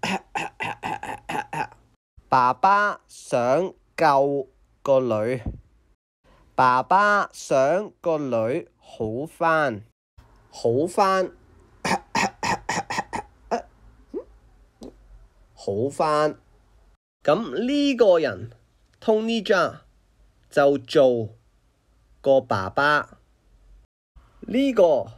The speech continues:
就係個女。噉爸爸想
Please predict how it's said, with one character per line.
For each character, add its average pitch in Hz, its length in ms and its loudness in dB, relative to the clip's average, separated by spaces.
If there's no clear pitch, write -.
就 123 300 2
係 117 440 -2
個 127 200 2
女。 110 580 -2
噉 175 340 -2
爸 110 240 -2
爸 190 480 0
想 135 680 0